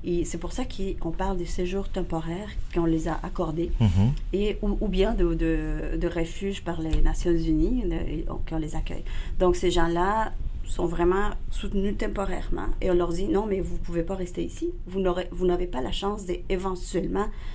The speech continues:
Speaker 1: devenir, euh, résident ou citoyen du Liban. » D'ailleurs, il y a une, une situation très intéressante aussi, c'est que j'ai appris quand j'étais là-bas, c'est que si des enfants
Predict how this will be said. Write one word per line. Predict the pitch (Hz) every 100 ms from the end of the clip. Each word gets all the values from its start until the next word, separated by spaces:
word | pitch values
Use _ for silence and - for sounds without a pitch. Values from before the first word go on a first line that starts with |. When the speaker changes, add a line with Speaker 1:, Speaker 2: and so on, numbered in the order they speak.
| - - - -
Speaker 1:
devenir, | 180 202 185 175 185 196 - -
euh, | 165 165 160 - 165
résident | 180 - 165 170 190
ou | 180
citoyen | - 208 202 185 165 175 180 - - - -
du | 165 180
Liban. » | 165 156 147 - - - -
D'ailleurs, | 175 165 165 220 208
il |
y | 180
a |
une, | 170 -
une |
situation | 165 175 185 202
très | 202 190
intéressante | 180 175 170 180 175
aussi, | 165 -
c'est | - 185
que | 170 165
j'ai | 165
appris | 160 - - 220 - - -
quand |
j'étais | 175 175 165
là-bas, | 165 165 202
c'est | - 165
que | 175
si | 175 - 262
des | 214 185
enfants | 175 - 190